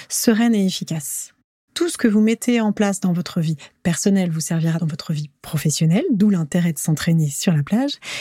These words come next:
Et tout ce que vous mettez en place au boulot, c'est des compétences que vous avez aussi et que vous pouvez transposer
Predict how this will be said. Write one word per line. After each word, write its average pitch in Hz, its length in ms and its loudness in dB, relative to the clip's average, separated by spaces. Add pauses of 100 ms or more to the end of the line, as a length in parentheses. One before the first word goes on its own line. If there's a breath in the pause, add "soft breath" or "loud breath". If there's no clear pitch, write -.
(120)
Et 196 80 4
tout 359 200 0
ce - 80 -6
que 254 120 0
vous 214 140 2
mettez 208 420 0 (100)
en 220 140 2
place 185 340 -2 (220)
au 339 100 0
boulot, 240 260 0 (300 loud breath)
c'est - 140 -2
des 233 100 2
compétences 233 380 0
que - 100 -2
vous 214 220 2
avez 208 320 0
aussi 349 400 -2 (160)
et 220 100 2
que 214 140 2
vous 202 100 -2
pouvez 226 320 0 (640 loud breath)
transposer 233 640 0